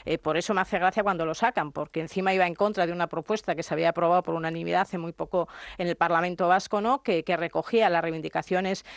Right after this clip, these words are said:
de, de los pensionistas, ¿no?, que hablaba de solidaridad intergeneracional, de,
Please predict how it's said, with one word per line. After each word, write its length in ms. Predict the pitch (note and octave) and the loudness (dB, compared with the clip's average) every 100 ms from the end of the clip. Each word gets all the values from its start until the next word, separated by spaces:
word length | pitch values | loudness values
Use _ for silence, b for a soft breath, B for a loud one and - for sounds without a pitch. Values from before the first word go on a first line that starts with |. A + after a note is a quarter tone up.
| B | B
de, 640 | F3 E3+ D#3 D3+ D3 C#3 C#3+ | -4 0 2 2 0 -4 -2
de 80 | F3 | 0
los 180 | F3 - | 0 -2
pensionistas, 840 | E3 E3 D#3+ E3 G#3 - A#3+ A3+ | -6 -4 -4 -2 -4 0 0 2
¿no?, 240 | G3+ B3 C4+ | 0 0 2
que 80 | F#3 | 2
hablaba 220 | E3+ F3 | 2 2
de 100 | E3+ | 0
solidaridad 420 | - D#3+ D#3+ E3 | -2 -2 2 2
intergeneracional, 1300 | E3+ E3 D#3+ D#3 - D#3+ D#3 D#3 E3 F3+ G3+ G3+ F#3+ | 0 -2 -4 -4 -4 -4 -2 -4 -2 2 2 2 0
de, 220 | F3 D#3 | -4 -6